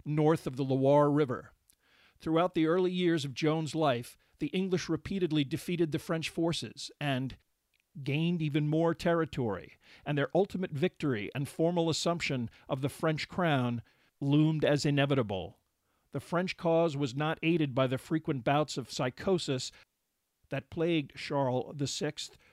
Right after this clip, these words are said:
throughout his reign. This behavior was especially limiting during warfare. England's Henry the fifth, who began the latest invasion of France in fourteen fifteen, suddenly died in fourteen twenty-two.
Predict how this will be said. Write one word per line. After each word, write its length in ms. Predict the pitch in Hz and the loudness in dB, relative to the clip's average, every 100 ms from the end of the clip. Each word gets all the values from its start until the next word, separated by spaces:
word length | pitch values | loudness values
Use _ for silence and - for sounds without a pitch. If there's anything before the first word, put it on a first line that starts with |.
| - | -6
throughout 320 | 151 135 135 | 2 2 2
his 180 | 135 120 | 0 0
reign. 520 | 139 147 123 92 - _ - | 0 0 -4 -8 -18 _ -12
This 200 | - 160 | -4 -4
behavior 520 | - 160 127 170 147 143 | -2 -2 2 2 2 0
was 160 | 139 | 0
especially 560 | 135 - 160 160 156 147 | -4 -2 0 0 0 0
limiting 540 | 143 165 147 117 117 - - | 0 0 0 0 -4 -10 -6
during 320 | - 139 135 | 0 2 2
warfare. 720 | 135 143 165 - 120 87 - - _ _ _ - | 2 4 2 0 -4 -4 -10 -18 _ _ _ -4
England's 420 | 170 180 175 156 | -2 2 0 -2
Henry 300 | - 165 175 | 0 0 0
the 100 | 175 | -2
fifth, 520 | 180 - 180 131 - - - - | -4 2 2 0 -8 -20 -20 -8
who 120 | 160 | -4
began 380 | 135 139 151 160 | -2 0 0 0
the 100 | 143 | 0
latest 400 | 143 175 175 - | 2 2 2 -2
invasion 480 | 139 147 160 139 139 | -2 2 0 0 -6
of 80 | |
France 460 | - 160 151 135 - | -4 -2 0 -2 -4
in 80 | 127 | -8
fourteen 560 | - 156 151 - 156 | -2 -2 -2 -4 -4
fifteen, 680 | 143 - 185 - 139 113 107 - _ - - | -4 -4 -6 -6 -8 -6 -8 -12 _ -20 -14
suddenly 440 | - 180 160 156 | -4 -2 0 0
died 460 | 139 156 160 139 127 | 0 0 2 2 0
in 120 | 135 | -2
fourteen 520 | - 143 135 - 147 | -4 -4 -4 -4 -6
twenty-two. 760 | 131 156 143 127 - 160 104 104 | -6 -6 -6 -6 -2 -2 -2 -8